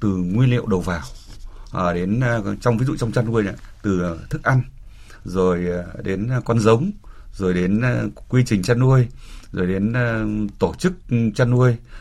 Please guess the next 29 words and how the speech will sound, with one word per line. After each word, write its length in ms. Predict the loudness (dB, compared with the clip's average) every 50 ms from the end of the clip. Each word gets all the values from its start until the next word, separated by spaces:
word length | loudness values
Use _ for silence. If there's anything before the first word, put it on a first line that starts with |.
| -16 -10 -4
rồi 120 | -4 -2
đến, 320 | 0 0 0 0 2 2 2
ờ, 340 | 2 2 2 0 0 -2 -4 -8 -12 -18 -20 -8 -2
tiêu 140 | 0 0 0
thụ 240 | 0 -2 -4 -4 -12 -18 -18 -18 -16 -16 -16 -16 -16 -18 -18 -18 -18 -20 -16 -10
và 340 | -4 0 2 2 4 2 2
đến 600 | 2 0 0 0 0 0 0 -2 -2 -4 -6 -8 -8 -4 -4
quảng 240 | -4 -4 -4 -6
bá 200 | -6 -4 -2 -2
giới 120 | -2 -2 -4
thiệu 120 | -4 -6
sản 140 | -6 -8 -8
phẩm. 200 | -6 -8 -10 -10 -10 -16 -20 -20 -20 -18 -18 -18 -18 -18 -18 -18 -16 -18 -18 -16 -10
Thì 220 | -8 -4 -4 -4 -4
hiện 240 | -2 -4 -2 2
nay 180 | 2 2 2 2 0
thì 80 | -2
đang 260 | -2 -2 -2 -2 -4 -4
cái 120 | -4 -6
xu 300 | -4 0 0 0 0 0
thế 400 | 0 0 2 2 2 2 -2 -6 -10 -16 -18 -4
trong 220 | 0 2 2 4 2
nông 160 | 2 2 0
nghiệp 180 | -2 -2 -4 -6
ấy 100 | -10 -10 -8
đang, 280 | -8 -8 -8 -8 -12 -12 -16 -18 -18 -18 -16 -16 -12 -8
đang 180 | -4 -4 -4
như 60 | -4 -4
vậy. 120 | -8 -10